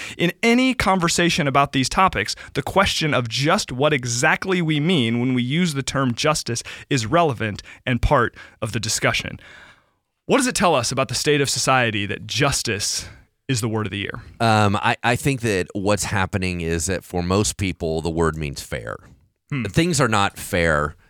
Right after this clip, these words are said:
Speaker 2: And when things aren't fair, that's a violation of a core value.
Speaker 1: Yeah.
Speaker 2: And so I think that people are, are, are concerned and worried, and they want things to be more equitable or fair.
Speaker 1: Yeah.
Speaker 2: That there are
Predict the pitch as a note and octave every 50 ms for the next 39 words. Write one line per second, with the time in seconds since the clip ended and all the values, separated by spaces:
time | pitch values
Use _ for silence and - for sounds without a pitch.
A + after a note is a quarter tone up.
0 | _ _ _ _ A2 G#2 F#2+ F2 F2+ F2+ F2 F2 - F#2+ F#2+ F2 D#2+ G#2+ A2 A2
1 | G#2+ F#2 G#2 F#2+ F2 - - - F#2+ F2 E2+ E2 E2+ E2+ D2 E2 E2 E2 - -
2 | E2+ - F2 D#2+ D2+ D2 D2 D2+ D2+ D2 - - C#2+ C#2+ D2 C#2 - - - E2
3 | D#2+ C#2+ B1+ B1+ C#2+ C2+ B1+ A#1 G#1+ A1+ - - - - - - - F#2+ F2 -
4 | A2+ A2+ F2+ - - A#2 A#2+ B2+ A#2 E3 E3 C3+ C3 A2 - - B2+ B2+ B2 -
5 | A#2 G2 F2 E2+ E2 D#2+ - - F2+ F2 D#2+ - - F2 E2+ - - F2 E2 -
6 | - - G2 F#2+ G2+ G#2 - - E2 D#2 C#2+ F2+ F2+ F#2 F#2+ F#2+ F#2 - - F2+
7 | F2+ E2+ F#2 G2 G2 - - F#2+ F2+ F2+ F2 E2+ - - D#2+ E2+ E2+ E2 D2+ D#2
8 | E2 E2+ F2+ F#2 F2+ F#2 F2+ F2+ E2+ - _ _ _ _ _ _ _ - F#2+ -
9 | - F2 E2+ C#2+ D#2 C#2 D2 C#2 - - - D2 C2+ - - - F#2 D#2+ B1+ G1+
10 | G1+ G1+ - - - - F#2 E2+ D#2 - - E2 G2+ F#2 C2+ C#2 F2+ G2 F2+ F2
11 | E2+ E2+ E2+ E2 E2+